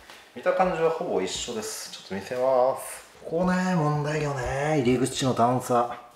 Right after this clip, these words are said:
かなり高い。約三センチだから、ちょっとどうしようかな。もちろん、まあ、扉は閉まるような感じになってますね、ちゃんとね。で、今回相ジャクリはしませんでした。ま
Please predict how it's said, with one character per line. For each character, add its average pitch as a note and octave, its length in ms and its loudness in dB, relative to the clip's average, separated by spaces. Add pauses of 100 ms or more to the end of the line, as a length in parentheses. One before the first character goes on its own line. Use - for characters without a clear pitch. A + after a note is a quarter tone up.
(800)
か - 160 -4
な C#3+ 120 0
り G2+ 60 -6
高 G2+ 260 0
い。 F#2+ 100 0
約 - 260 0
三 A#2+ 340 0
セ B2+ 140 -4
ン A2+ 120 0
チ - 100 -10
だ F2 80 -4
か F2 120 -6
ら、 F2 80 -2 (1200)
ち - 80 -14
ょ - 80 -12
っ - 40 -14 (220)
と G#2 140 -4
ど A2+ 200 0
う A#2+ 40 -4
し - 200 -4
よ F#2 40 -4
う E2 40 -6
か - 180 -2
な。 F#2 560 -2 (360)
も A2+ 120 -12
ち F3 120 -2
ろ D#3 140 4
ん、 A2 80 2
ま F#2+ 80 2
あ、 - 20 -2
扉 D#3+ 300 0
は D#3 60 4
閉 D#3+ 180 -2
ま D#3+ 60 0
る C3+ 60 -2
よ F#2+ 80 -2
う - 20 -4
な D#2 180 -4
感 G2 140 -12
じ F#2+ 80 -14
に G2 60 -10
な A2 60 -6
っ A2 40 -10
て - 60 -16
ま - 60 -18
す - 80 -20
ね、 G2+ 60 -18
ち - 80 -18
ゃ - 20 -16
ん E2+ 40 -16
と E2+ 120 -20
ね。 G2+ 40 -20 (1500)
で、 - 400 2 (140)
今 G#3+ 140 0
回 - 120 4
相 B2+ 180 4
ジ E3+ 80 2
ャ F3 60 4
ク F3 120 -2
リ D#3+ 60 4
は D3 100 8
し - 260 -4
ま F3 140 0
せ G3+ 120 -2
ん E3 80 2
で G#2+ 60 -2
し - 140 -10
た。 G2 80 -4
ま F2+ 60 -6